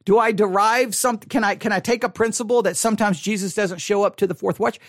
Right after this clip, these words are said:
Is that fair to do? I guess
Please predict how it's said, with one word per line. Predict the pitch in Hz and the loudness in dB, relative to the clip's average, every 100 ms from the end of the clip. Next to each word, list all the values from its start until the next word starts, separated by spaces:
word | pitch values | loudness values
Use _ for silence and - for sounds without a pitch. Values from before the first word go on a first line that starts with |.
| - | -2
Is | 175 | 0
that | 226 269 | 2 -2
fair | - - 175 190 254 | -6 -4 0 2 0
to | - | 0
do? | 240 269 277 320 330 _ _ _ _ _ _ _ _ _ _ _ _ _ _ _ _ _ _ _ _ _ _ _ _ _ _ _ _ _ _ - 147 - | -2 0 0 -2 -6 _ _ _ _ _ _ _ _ _ _ _ _ _ _ _ _ _ _ _ _ _ _ _ _ _ _ _ _ _ _ -18 -12 -4
I | 226 | -2
guess | 190 320 339 - | 0 2 2 -2